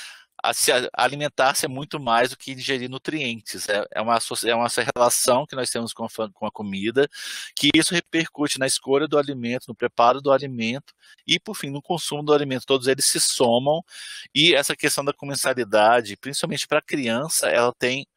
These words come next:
um papel muito, muito importante. E por isso mesmo entram questões de prestar atenção que, como é que a criança, ela reage à comida. É, ao, ao longo de todo esse processo gradual que vem, principalmente aí a gente fala muito da alimentação complementar,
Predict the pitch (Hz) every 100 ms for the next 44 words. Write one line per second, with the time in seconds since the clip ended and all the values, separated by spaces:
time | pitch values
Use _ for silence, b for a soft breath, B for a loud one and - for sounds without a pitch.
0 | b b _ _ 120 139 123 - 117 127
1 | 131 - _ 135 135 156 165 143 139 143
2 | 139 147 - - 110 98 - 98 - B
3 | B B - 139 170 175 - 160 147 151
4 | 151 143 143 135 151 - 135 - 135 -
5 | 120 - 127 131 127 - 120 - 131 -
6 | 131 135 - - 120 117 123 156 - 123
7 | 107 107 113 101 110 110 113 107 101 101
8 | 95 98 B B B B - 120 117 110
9 | 104 - 113 107 127 120 123 123 135 135
10 | - 139 160 - - 123 - 127 143 -
11 | 123 110 107 104 101 110 107 104 135 131
12 | 123 127 123 123 - 127 117 123 139 123
13 | 110 110 - - 110 - 113 117 113 113
14 | - 107 131